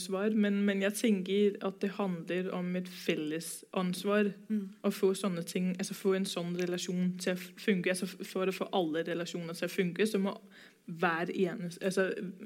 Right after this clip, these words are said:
Speaker 1: begge parter må jo ta et ansvar
Speaker 2: Ja.
Speaker 1: for å få det til å fungere.
Speaker 2: Ja, for det er nesten et like viktig spørsmål, det her med hvis mora forteller ungen at du elsker ungen, men ungen ikke føler seg elsket.
Speaker 1: Ja, ja, nettopp.
Speaker 2: Og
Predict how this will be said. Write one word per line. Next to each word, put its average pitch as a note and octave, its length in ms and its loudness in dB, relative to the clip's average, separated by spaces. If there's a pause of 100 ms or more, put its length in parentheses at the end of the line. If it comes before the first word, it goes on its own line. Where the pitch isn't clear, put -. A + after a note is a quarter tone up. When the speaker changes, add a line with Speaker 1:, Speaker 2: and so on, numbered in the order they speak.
(420)
Speaker 1:
begge G#3+ 260 6
parter F#3+ 480 0
må F3+ 240 0
jo F3+ 80 -2
ta F#3 160 -4
et F#3+ 80 2
ansvar G#3+ 460 0
Speaker 2:
Ja. - 720 -12
Speaker 1:
for G3+ 160 4
å F#3+ 80 -2
få F#3+ 140 -4
det F#3 100 -2
til F#3 140 -2
å - 20 -4
fungere. E3+ 440 0 (420)
Speaker 2:
Ja, G3+ 100 -6
for A3 80 4
det G#3+ 140 0
er - 20 4
nesten A#3+ 300 2
et A3+ 80 0
like G3+ 320 0
viktig E3+ 240 -8
spørsmål, G3+ 400 -2
det G#3 80 2
her F3+ 100 0
med G3 200 2 (440)
hvis A3+ 400 2
mora A3 720 8
forteller F#3+ 400 2
ungen F3+ 240 2
at E3 120 -6
du - 60 -4
elsker F3 540 -4
ungen, D#3 380 -4 (480)
men G#3+ 220 2
ungen B3+ 340 8
ikke D4+ 180 4
føler G#3 240 2
seg F3 160 -2
elsket. F3+ 240 6
Speaker 1:
Ja, G3+ 300 2
ja, G#3 180 0
nettopp. G3 400 -2 (220)
Speaker 2:
Og G#3+ 140 4